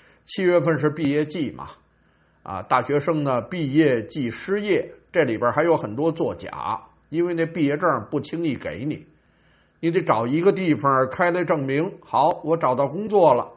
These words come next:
那很多的大学毕业生得出去开假证明，学校才能把这毕业证才能给你呢，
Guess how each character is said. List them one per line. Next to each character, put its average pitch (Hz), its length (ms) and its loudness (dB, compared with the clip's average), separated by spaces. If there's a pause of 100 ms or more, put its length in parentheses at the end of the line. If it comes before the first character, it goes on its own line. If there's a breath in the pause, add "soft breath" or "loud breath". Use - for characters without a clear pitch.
那 165 160 0
很 123 240 -4
多 175 120 -2
的 170 220 0 (300)
大 160 160 2
学 160 140 -2
毕 160 140 0
业 147 140 4
生 165 240 -2
得 117 120 -2
出 165 180 -2
去 151 120 0
开 175 380 0
假 92 240 -8
证 123 240 -6
明， 120 300 -6 (560 soft breath)
学 156 220 2
校 156 180 6
才 151 140 2
能 165 140 0
把 98 140 0
这 123 140 -2
毕 151 160 -2
业 147 140 0
证 147 200 0
才 123 140 -4
能 160 160 -4
给 131 240 -8
你 165 200 -6
呢， - 100 -18